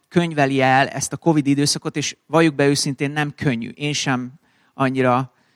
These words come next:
kedveltem, vagy kedvelem, viszont van egy pozitív tulajdonsága, egy pozitív dolog ebben az időszakban, az az,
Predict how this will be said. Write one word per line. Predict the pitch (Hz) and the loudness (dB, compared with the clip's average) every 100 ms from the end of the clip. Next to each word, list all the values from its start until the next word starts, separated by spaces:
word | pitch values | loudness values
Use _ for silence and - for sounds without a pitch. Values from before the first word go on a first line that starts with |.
| _ | _
kedveltem, | - 165 151 147 131 131 143 147 139 | 2 4 6 6 6 6 4 4 0
vagy | 131 - | -6 -2
kedvelem, | 175 156 139 127 135 147 _ _ _ - | 2 2 4 2 2 0 _ _ _ -4
viszont | 151 175 165 | -2 0 0
van | 180 | 0
egy | 180 160 - | 0 -2 -6
pozitív | - 165 151 - 135 - _ _ _ _ | 0 0 0 -4 -8 -10 _ _ _ _
tulajdonsága, | - 147 135 123 123 - 123 | 2 4 4 4 -2 -2 -4
egy | 123 | -4
pozitív | - 147 131 143 113 | -2 -4 -4 -8 -2
dolog | 135 127 | 2 2
ebben | 127 117 123 | 2 0 -2
az | 120 | -2
időszakban, | 120 117 - 117 120 | -2 -2 -2 -4 -8
az | 101 - | -8 -10
az, | - 135 127 - | -2 0 0 -2